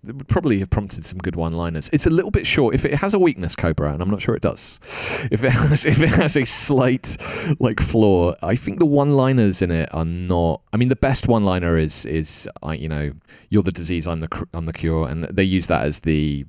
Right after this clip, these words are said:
as the tagline for the film. Obviously, it's an amazing line, but it doesn't have,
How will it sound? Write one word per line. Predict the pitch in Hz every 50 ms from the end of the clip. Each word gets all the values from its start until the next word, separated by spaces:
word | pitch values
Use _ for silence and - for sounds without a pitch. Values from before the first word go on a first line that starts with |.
| _ _ - - -
as | 58 - -
the | - 76
tagline | - 80 82 80 82 78 76 76
for | -
the | - -
film. | - - 87 82 78
Obviously, | 73 - - 67
it's | 50 -
an | -
amazing | 82 87 90 87 82 80 85 85
line, | 85 82 82 78 76 76
but | 76 80 80 80 57
it | - 117
doesn't | - - - - 131
have, | 135 151 160 156 147 143 139 139 139 131 123 - - - - -